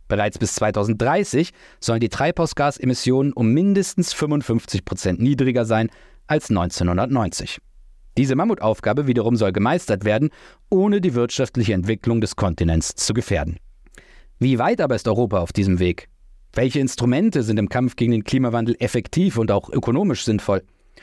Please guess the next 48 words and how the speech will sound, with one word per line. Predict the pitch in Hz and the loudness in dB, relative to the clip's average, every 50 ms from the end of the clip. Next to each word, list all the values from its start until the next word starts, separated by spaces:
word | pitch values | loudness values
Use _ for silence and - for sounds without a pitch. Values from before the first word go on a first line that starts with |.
| - - - - - - - | -20 -20 -20 -20 -14 -6 -4
Und | 151 131 | -2 0
wie | 147 233 262 | 2 2 2
lässt | 240 214 190 - - | 2 2 -2 -2 -2
sich | - 180 | -2 -2
dafür | - 156 - 151 147 | -2 -2 0 0 0
sorgen, | 143 165 165 139 104 98 110 147 - - - _ _ - | 2 2 2 2 0 0 -2 -2 -2 -6 -12 _ _ -4
dass | 120 107 - | -4 -2 0
die | 131 127 | 2 2
Minderung | 139 165 190 185 190 165 190 202 196 | 4 4 4 2 2 2 2 2 2
der | 170 139 - | 2 0 0
C | - - 117 | 0 -2 -2
O | 107 | -2
zwei | - - - 135 143 143 | -2 -2 -2 0 0 0
Emissionen | 113 113 110 - - 117 113 107 101 | 0 0 -2 0 0 0 2 2 0
beschleunigt | - - - 120 131 160 185 185 156 - | 0 0 0 2 2 2 2 0 -2 0
wird, | 165 180 185 185 - _ _ _ _ _ - - | 0 0 0 -2 -4 _ _ _ _ _ -8 -2
ohne | - 202 220 190 131 110 | 0 2 2 2 2 2
dass | 110 107 - | 0 -2 -2
die | - 110 | -2 -4
finanziellen | - - 113 107 98 - - 123 123 139 147 131 | -2 0 0 0 0 0 0 0 2 2 2 2
Belastungen | 117 101 117 131 - - - 147 143 131 | 2 2 0 0 -2 -2 -2 0 0 0
für | - - 113 | 0 -2 0
die | 107 | 0
Menschen | 107 117 139 139 - 131 117 | 2 2 2 2 2 0 2
so | 113 156 202 190 139 | 2 2 2 2 2
hoch | 120 101 - | 0 0 0
sind, | - 117 127 151 - - - - - - - - - | 2 2 2 0 0 -6 -14 -20 -20 -20 -16 -8 -6
dass | 110 - | -4 -2
der | - 110 | 0 0
notwendige | 110 117 135 127 - 131 127 127 123 113 | 0 0 0 0 0 0 0 2 2 0
Klimaschutz | - - - - 110 107 101 - - 104 95 - - - - - - - | 0 -2 0 0 0 2 0 0 -2 -4 -4 -4 -8 -18 -20 -20 -8 -4
den | - 127 123 | -2 -2 0
Rückhalt | 110 107 101 - 98 87 80 - | 0 -2 -2 0 0 0 0 0
in | 85 | 0
der | 90 101 | 0 2
Gesellschaft | 110 120 113 120 113 - - 90 - - | 0 0 0 0 0 0 -2 -4 -6 -4
verliert? | - - 85 73 82 80 - - - _ - _ - - _ _ - | -4 -4 -2 -2 -4 -6 -8 -12 -20 _ -20 _ -20 -20 _ _ -4
Um | 160 165 | -2 0
diese | 185 233 262 | 2 2 0
Fragen | - - 143 151 170 165 | 0 0 -2 -2 0 0
geht | 127 127 139 127 | 0 0 0 0
es | 139 - - | 0 0 0
in | 113 107 | 0 0
dieser | 101 98 101 107 95 | 0 2 0 0 -2
Folge | - - 92 90 90 98 | 0 0 0 0 0 -2
von | - - 120 123 - | -2 -2 -4 -4 -2
Auslandsinfo | - 92 80 - - - 82 92 - - - - - 101 92 - - 170 - | -2 -2 -2 -2 -2 -2 -2 -2 -4 -6 -6 -4 -2 -2 -2 -2 -2 -4 -4
Spotlight. | - - 104 87 - - 73 65 - - - | -4 -4 -6 -6 -4 -6 -6 -8 -8 -12 -18